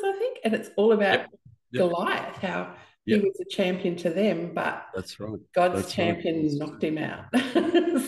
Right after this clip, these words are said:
Speaker 1: So
Speaker 2: That's, that's so true. So true. It's, um, the longest speech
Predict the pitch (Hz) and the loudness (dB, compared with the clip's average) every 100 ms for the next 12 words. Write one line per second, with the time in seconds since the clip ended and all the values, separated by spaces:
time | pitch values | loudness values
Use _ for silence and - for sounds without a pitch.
0 | - - 247 - 233 226 - 262 - _ | -4 -2 -2 0 -4 -2 -6 -10 -14 _
1 | 135 131 113 - 90 69 - _ - 131 | 2 4 4 2 0 -2 -10 _ 0 4
2 | 107 - 113 98 - 110 101 101 92 - | 4 4 2 2 0 0 2 0 -4 -10
3 | _ _ _ _ 123 117 147 165 196 - | _ _ _ _ 2 4 6 6 4 2
4 | - 135 139 139 - | 0 2 2 0 -12